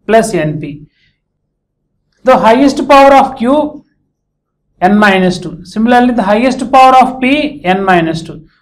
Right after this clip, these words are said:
But starts with q power n minus two, ends with q power zero.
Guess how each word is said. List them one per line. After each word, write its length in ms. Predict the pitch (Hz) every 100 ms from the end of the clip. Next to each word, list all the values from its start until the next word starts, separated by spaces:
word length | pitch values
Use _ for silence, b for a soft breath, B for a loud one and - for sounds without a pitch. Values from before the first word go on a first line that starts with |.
| b -
But 280 | 202 202
starts 420 | - 214 220 254 262
with 200 | 269 -
q 180 | 247 247
power 240 | 247 247
n 160 | 220 226
minus 380 | 240 233 240
two, 160 | - 269
ends 360 | 190 190 220 247
with 220 | 247 -
q 160 | 220
power 320 | 214 208 196 180
zero. 540 | 165 175 160 240